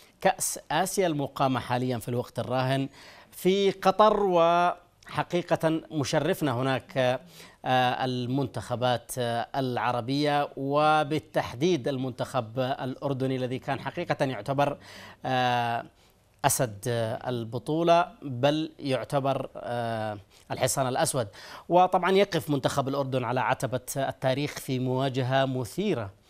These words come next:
أمام نظيره الكوري الجنوبي، بينما يواجه حامل اللقب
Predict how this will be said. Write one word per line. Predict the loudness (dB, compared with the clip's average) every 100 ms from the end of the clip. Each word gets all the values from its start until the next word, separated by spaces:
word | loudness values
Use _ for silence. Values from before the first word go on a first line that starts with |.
| -20 -10 -4
أمام | 0 0 0
نظيره | -2 -2 -2 -4 -4 -6
الكوري | -6 -4 -2 -2 -4 -6
الجنوبي، | -4 -2 -2 0 -2 -4 -14 -20 -20 -4
بينما | 0 2 2
يواجه | 0 0 0 -2
حامل | 0 0 2
اللقب | 0 -2 0 -2 -2